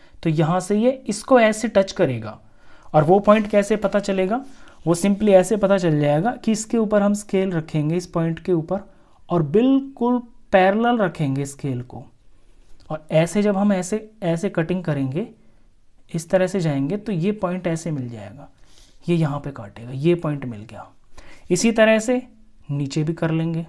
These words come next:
बिल्कुल सीधा रखेंगे स्केल को और एक लाइन बनाएंगे, तो ये इंटरसेक्ट हो जाएगा यहाँ पे। ये दो पॉइंट मिल गए मेरे को।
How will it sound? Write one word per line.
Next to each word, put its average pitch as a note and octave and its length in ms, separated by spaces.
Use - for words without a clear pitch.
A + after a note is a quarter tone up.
बिल्कुल G#3+ 460
सीधा F3 540
रखेंगे D3+ 520
स्केल C#3+ 400
को G#3 200
और D3+ 180
एक G#3 180
लाइन C#3+ 480
बनाएंगे, C#3 600
तो D#3 60
ये D3+ 120
इंटरसेक्ट F#3 580
हो C#3 120
जाएगा A2+ 280
यहाँ A2 200
पे। - 420
ये E3 100
दो G3 140
पॉइंट G3+ 280
मिल G3+ 160
गए A3+ 120
मेरे B3 140
को। F#3+ 140